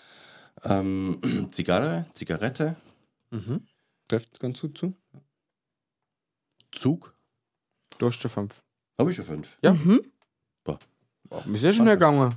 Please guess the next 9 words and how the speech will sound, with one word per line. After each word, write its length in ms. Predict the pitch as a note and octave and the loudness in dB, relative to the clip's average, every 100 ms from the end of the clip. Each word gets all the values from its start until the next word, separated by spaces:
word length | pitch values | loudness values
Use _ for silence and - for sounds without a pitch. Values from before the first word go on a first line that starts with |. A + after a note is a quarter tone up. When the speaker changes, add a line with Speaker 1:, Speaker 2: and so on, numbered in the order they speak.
| - | -4
Speaker 1:
Ja, 160 | G2+ A#2+ | -4 -2
eigentlich 340 | A2 B2+ B2+ B2+ | -2 -4 -6 -8
schon. 220 | B2 A#2+ - F4+ - - - - D4+ D#4+ - | -6 -6 -4 -4 -4 -4 -4 -2 -2 -2 -4
<laughs> 840 | - - D4 - - - _ _ | -6 -4 -8 -8 -20 -20 _ _
Speaker 2:
Sehr 180 | - C3+ | -2 0
stark, 360 | - C3 C3+ | 2 0 -2
Thomas. 480 | - A2 F#2+ - - - | -6 -4 -4 -6 -8 -2
Wow. 160 | G#2 | -2
Speaker 1:
Danke. 240 | E2 D#2+ | -2 -8